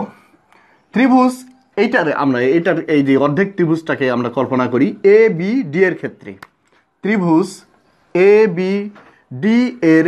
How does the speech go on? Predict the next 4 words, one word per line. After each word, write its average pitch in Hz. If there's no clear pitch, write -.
ক্ষেত্রে 156
ভেক্টর 180
যোগের, 170
ভেক্টর 156